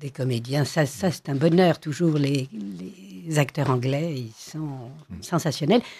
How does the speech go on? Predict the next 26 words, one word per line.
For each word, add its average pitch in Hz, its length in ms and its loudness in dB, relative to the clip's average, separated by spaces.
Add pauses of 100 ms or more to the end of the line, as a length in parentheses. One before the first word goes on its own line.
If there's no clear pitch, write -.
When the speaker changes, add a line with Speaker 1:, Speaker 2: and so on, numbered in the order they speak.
(120)
Speaker 1:
Et 180 100 10
donc 185 220 6
Robert, 185 600 2
euh, 147 120 -10 (540)
euh, 160 220 -2 (320)
Aramayo, 208 640 6
je, - 160 2
est-ce 190 140 6
que - 80 6
je 208 60 0
prononce 190 240 8
bien ? 123 80 6
Speaker 2:
Aramayo. 110 1300 6 (100)
Speaker 1:
Mayo. 160 200 6
Speaker 2:
Attendez, 90 280 4
je - 160 -8
vais 87 60 0
vérifier. 92 540 2 (380)
Oui, 110 100 4
c'est 202 120 6
Speaker 1:
Qui 196 60 6
Speaker 2:
ça, 95 180 6
Aramayo. 98 500 4 (440)
Speaker 1:
qui 190 160 4 (120)
joue 196 400 6 (1900)
la, 170 600 6